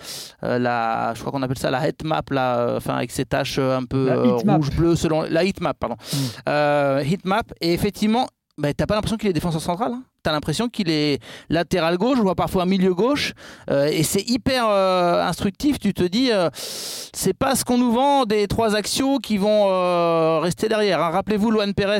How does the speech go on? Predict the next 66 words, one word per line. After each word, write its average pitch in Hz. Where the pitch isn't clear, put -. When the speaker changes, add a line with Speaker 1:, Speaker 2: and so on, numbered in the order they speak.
Speaker 1:
qui 180
est 190
sur 196
l'action, 196
euh, 156
je 123
reviens 165
à 165
la 160
première 170
journée 160
de -
championnat 170
là, 143
où, 135
euh, 127
quand 147
Payet 147
marque 139
le -
troisième 143
but, 160
euh, 120
contre -
Montpellier, 160
il 131
est, 135
euh, 131
en 135
train 156
de 143
proposer 151
un 151
appel 151
dans 147
son 156
dos. 165
Bon, 135
il, 120
il 117
est 120
quasiment 135
ailier. 170
C'est -
un 156
joueur 185
qui -
se -
projette 190
beaucoup, 175
qui 208
fait 147
des 143
passes 170
décisives, 170
euh, 127
qui 143
est 143
serein 208
derrière. 175
Moi, 143
je 135
l'ai 147
trouvé 147
encore, 165
euh, 131